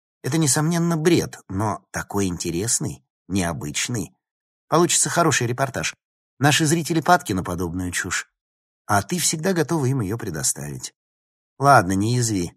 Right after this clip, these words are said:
Все еще дуешься на меня из-за того случая?" "Из-за какого случая?" Марина криво улыбнулась.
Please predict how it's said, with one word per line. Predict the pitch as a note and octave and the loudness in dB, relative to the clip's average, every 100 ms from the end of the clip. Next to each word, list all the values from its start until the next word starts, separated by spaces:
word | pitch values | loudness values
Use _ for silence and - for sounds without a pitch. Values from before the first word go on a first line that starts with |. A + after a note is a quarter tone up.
| _ | _
Все | - - | -6 0
еще | C#3+ C3 D3 | 2 2 2
дуешься | D3 D3+ - C#3 | 4 4 4 0
на | |
меня | C#3 C#3+ C#3+ | 2 2 2
из-за | C3 | 2
того | C3+ C#3+ | 0 0
случая?" | C#3 F#3+ F#3+ - E2 - _ _ _ _ _ _ _ - | 0 -2 -2 -4 -8 -12 _ _ _ _ _ _ _ -10
"Из-за | A2 C3 | -6 -6
какого | C#3+ C#3 G#2+ | -6 -4 -2
случая?" | - F2+ - - F2+ _ _ _ - | -4 -4 -8 -10 -14 _ _ _ -6
Марина | F#2+ F#2 F#2 | -2 0 -2
криво | - F2+ E2+ | -2 -4 -2
улыбнулась. | F2 F2+ E2+ D#2 C2+ - | -2 -2 -4 -6 -4 -6